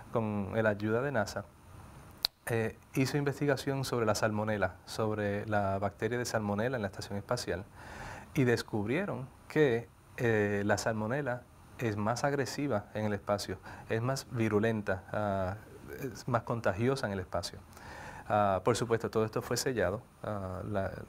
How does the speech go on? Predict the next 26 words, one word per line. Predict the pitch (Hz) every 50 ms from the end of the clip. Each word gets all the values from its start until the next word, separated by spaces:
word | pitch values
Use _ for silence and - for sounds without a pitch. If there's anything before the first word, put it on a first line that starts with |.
| - - 110 107 -
los | - 127 110 110 107 107 104 - - - - -
astronautas | 110 110 - - 110 107 - - 120 120
en | 117 110 101 101
ningún | 104 104 110 127
mo-, | 147 143 -
ningún | 127 113 107 107 107 123 139
momento | 143 135 117 101 101 -
estuvieron | 95 - 101 98 98 104 120 127
en | 123 -
riesgo, | 120 98 80 - - - - - - - - - - - - - - -
pero | - 143 175 175 143 117
gracias | 110 113 110 123 139 - 143 120
a | 107 104
esa | 101 -
investigación, | 127 135 135 - - 143 151 147 143 - - 151 120 110 131 139 - - - - - - - - - - - - - -
la, | 139 117 117 117 113 110 - -
esta | 127 113 - 131
compañía | 127 - 143 143 - 147 143 147 151 156 139 127 117 - -
logró | 117 113 113 110 113 120
identificar | 135 139 131 127 - 117 - - 110 - - 123 131 139
cuál | - - 120 113 117
es | 120 -
el | - 92 82
gen | 80 - 160 170 151 117 123 147 - - - - - - - - - - - - -
que | - 120 110 107
hace | 113 151 - - - 107 104